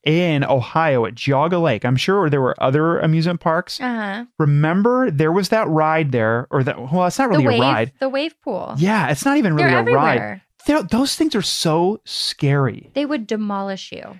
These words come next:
Speaker 1: You would age twenty years going in there and getting tossed around and getting beat to, beat to crap and then
Speaker 2: Well, it's like,
Speaker 1: walk
Speaker 2: why
Speaker 1: out of
Speaker 2: do,
Speaker 1: that.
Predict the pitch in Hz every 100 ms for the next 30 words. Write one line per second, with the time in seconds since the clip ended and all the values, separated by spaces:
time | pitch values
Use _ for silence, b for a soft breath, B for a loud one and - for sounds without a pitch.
0 | - 131 185 214 151 135 - 160 139 170
1 | 175 139 147 139 135 180 147 135 127 123
2 | - 151 139 - 151 143 147 139 135 131
3 | 123 - 156 143 117 - 147 139 127 -
4 | 147 151 117 131 131 123 123 - b b
5 | 415 466 508 143 139 403 131 135 143